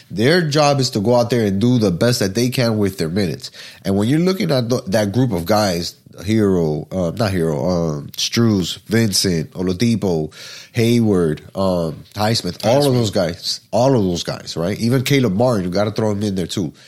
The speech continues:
Speaker 2: Yeah, he's been a little hurt, but yeah. When
Speaker 1: All
Speaker 2: he's,
Speaker 1: of those
Speaker 2: when he's,
Speaker 1: guys,
Speaker 2: when he's
Speaker 1: when,
Speaker 2: available.
Speaker 1: when that group is, is maybe not clicking on all cylinders, they're still able to provide something,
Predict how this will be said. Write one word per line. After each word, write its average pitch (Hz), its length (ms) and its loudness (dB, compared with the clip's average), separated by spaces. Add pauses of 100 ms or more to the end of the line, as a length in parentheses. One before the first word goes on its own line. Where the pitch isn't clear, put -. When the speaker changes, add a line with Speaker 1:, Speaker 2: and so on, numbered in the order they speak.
(280)
Speaker 2:
Yeah, 190 120 2
he's 175 120 0
been 185 100 2
a 165 40 0
little 113 220 0
hurt, 107 200 -2
but 107 100 -4
yeah. 104 240 -2 (320)
When 107 100 0
Speaker 1:
All 147 140 4
Speaker 2:
he's, 160 60 4
Speaker 1:
of 123 40 4
those - 0 -
Speaker 2:
when 107 80 2
he's, 98 80 0
Speaker 1:
guys, 92 160 2
Speaker 2:
when - 80 -2
he's 101 60 0
Speaker 1:
when, 117 100 2
Speaker 2:
available. 113 340 0
Speaker 1:
when 120 240 2
that 151 280 0
group 175 500 0
is, 127 400 0
is 120 500 -2 (280)
maybe 147 440 0
not 131 300 -2
clicking 139 340 -2
on 113 240 0
all 123 280 2
cylinders, 147 580 0
they're 107 180 0
still 139 380 0
able 131 240 0
to 117 80 0
provide 92 520 -2
something, 69 440 -10